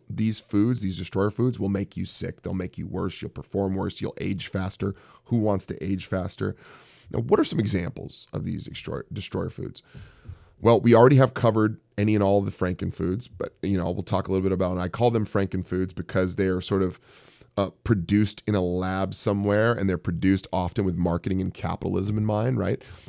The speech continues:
Al-, along with lining the pockets of shareholders. That's their ultimate job. Nabisco is not worried about you. They're worried about making money. So when they make you eat Chips Ahoy or Nutter Butters or what, what else do they produce?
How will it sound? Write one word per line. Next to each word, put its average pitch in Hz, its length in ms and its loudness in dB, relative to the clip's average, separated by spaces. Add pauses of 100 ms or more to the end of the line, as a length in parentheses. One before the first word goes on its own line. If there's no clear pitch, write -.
(140)
Al-, 98 220 -2
along 98 240 0
with 95 120 0
lining 92 460 -2
the 92 80 -2
pockets 90 480 -6
of - 80 -12
shareholders. 107 640 -2
That's - 200 -8
their - 280 -2
ultimate 90 320 -4
job. 107 340 2 (320)
Nabisco 110 600 2
is 92 180 -2
not 95 240 0
worried 92 440 0
about 101 340 0
you. 120 220 0 (320)
They're 101 100 4
worried 92 280 0
about 92 220 -4
making 92 380 -4
money. 92 260 -2 (320)
So - 160 0
when 101 120 6
they 98 100 4
make 98 220 0
you 104 120 -2
eat 98 180 -4
Chips - 340 -2
Ahoy 104 480 4
or 92 180 -2
Nutter 95 320 4
Butters 101 600 2
or 90 260 -4
what, 95 260 -6
what 95 100 -6
else 92 140 -6
do - 100 -12
they - 120 -8
produce? 90 340 -8